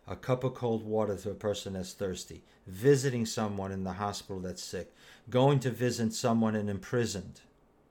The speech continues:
for as much as you did it to the least of these, especially the poor and the disenfranchised, that you minister to them on all levels, physical level, emotional level, relational level. For as much as you've done to these,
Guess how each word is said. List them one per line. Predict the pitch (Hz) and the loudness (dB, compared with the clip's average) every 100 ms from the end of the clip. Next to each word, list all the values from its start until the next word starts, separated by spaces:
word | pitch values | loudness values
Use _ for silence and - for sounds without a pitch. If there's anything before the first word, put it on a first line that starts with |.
| _ | _
for | - | 0
as | 113 104 | 2 2
much | 113 135 143 139 | 2 2 2 0
as | 117 | -2
you | 120 | -2
did | 117 127 120 | 0 0 0
it | 113 | -2
to | 113 | -4
the | 104 | -4
least | 104 123 120 - | -4 -4 -4 -6
of | 107 | -6
these, | 95 117 104 90 | -2 -2 -2 -4
especially | 98 - 143 143 143 | -8 0 0 2 0
the | 123 120 | 0 -2
poor | - 135 123 | -2 2 4
and | 120 | 4
the | 110 | 2
disenfranchised, | 101 113 120 110 - 113 104 - 98 87 - - - _ - | -2 -6 -4 -6 -4 -2 -2 -6 -10 -12 -14 -20 -20 _ -2
that | 110 | 2
you | 127 | 4
minister | 117 135 160 151 147 | 6 6 6 4 4
to | 135 | 2
them | 127 131 117 | 2 2 4
on | 110 120 | 4 6
all | 160 170 | 8 8
levels, | 165 165 139 98 78 | 6 4 2 -2 -8
physical | - - 180 139 - 117 | -6 4 4 4 0 0
level, | 113 104 95 | 2 0 0
emotional | 104 131 170 165 127 113 | 2 4 2 2 -2 0
level, | 110 101 101 | 0 0 0
relational | 104 135 185 185 131 104 | 2 2 2 0 -4 -4
level. | 104 95 90 - _ | -4 -8 -12 -18 _
For | - | 6
as | 143 139 | 8 8
much | 156 196 190 | 6 6 6
as | 156 | 2
you've | 156 139 113 | 2 0 2
done | 165 190 151 95 92 | 6 8 6 2 -4
to | - 127 | -2 -2
these, | 110 147 151 101 92 - - | 0 -4 -2 -4 -8 -16 -20